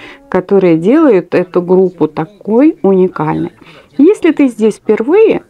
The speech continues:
приготовься к увлекательному путешествию по их жизни, дружбе и творчеству.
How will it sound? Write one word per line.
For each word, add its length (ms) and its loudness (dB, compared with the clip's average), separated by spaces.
приготовься 1120 -2
к 80 -4
увлекательному 880 0
путешествию 760 -6
по 140 -8
их 280 -4
жизни, 480 2
дружбе 840 0
и 460 2
творчеству. 600 -4